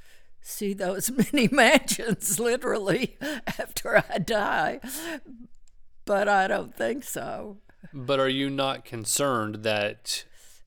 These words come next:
Speaker 2: okay, what if there are many mansions and now you don't have the correct belief around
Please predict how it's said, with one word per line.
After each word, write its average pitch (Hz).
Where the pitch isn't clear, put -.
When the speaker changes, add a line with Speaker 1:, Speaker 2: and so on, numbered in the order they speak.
Speaker 2:
okay, 120
what 117
if 113
there 113
are 135
many 107
mansions 101
and 101
now 113
you 104
don't 110
have 104
the 104
correct -
belief 110
around 104